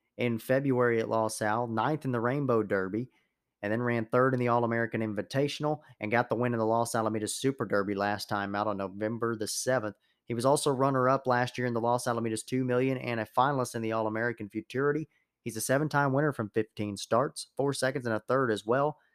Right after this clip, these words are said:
Nine hundred and forty-six thousand in earnings for Flashback, looking to become the next millionaire on Saturday. And number ten, Really First Down, a four-year-old gelding by First Down Dash out of Really a Corona by Corona Cartel.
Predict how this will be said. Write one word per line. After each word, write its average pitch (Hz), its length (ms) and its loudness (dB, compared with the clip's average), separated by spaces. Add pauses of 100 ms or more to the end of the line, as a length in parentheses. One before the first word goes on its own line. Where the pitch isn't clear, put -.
(440)
Nine 98 260 -2
hundred 117 260 -2
and 110 100 -4
forty-six 120 480 -4
thousand 117 340 0
in 113 120 -2
earnings 123 260 -2
for 98 100 -10
Flashback, 113 720 -2
looking 104 220 -6
to - 80 -12
become 101 260 -6
the 98 60 -8
next 98 240 -8
millionaire 95 500 -4
on 95 140 -6
Saturday. 98 380 -4 (3250)
And 107 120 0
number 165 200 6
ten, 160 320 4
Really 160 260 6
First 147 460 2
Down, 101 360 2
a 90 60 -4
four-year-old 113 540 0
gelding 120 260 0
by 117 140 2
First - 280 -2
Down 110 280 -2
Dash 120 400 -2
out 113 80 2
of 101 100 -4
Really 135 300 2
a 123 60 0
Corona 139 540 0
by 127 200 4
Corona 135 320 0
Cartel. 120 600 -2